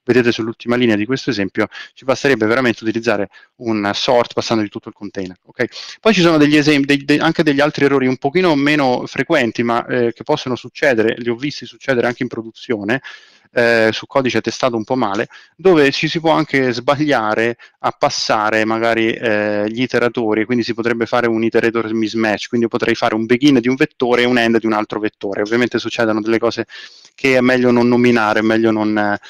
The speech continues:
non addentrarsi all'interno di, <laughs> di questo. E quindi questa è una delle prime... Una delle prime critiche.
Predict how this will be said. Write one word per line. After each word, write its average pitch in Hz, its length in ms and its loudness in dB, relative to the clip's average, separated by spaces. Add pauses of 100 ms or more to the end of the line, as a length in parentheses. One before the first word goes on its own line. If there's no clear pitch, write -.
(200)
non 123 160 -4
addentrarsi 113 580 -2
all'interno 104 420 -2
di, 104 240 -4 (140)
<laughs> - 60 -10
di 131 160 -4
questo. - 420 -2 (640)
E 190 120 -2
quindi 175 180 4
questa 208 180 4
è 151 60 4
una 139 100 2
delle 127 160 4
prime... 117 560 2
Una 127 160 0
delle 117 200 0
prime 104 500 -4 (680)
critiche. 113 480 -2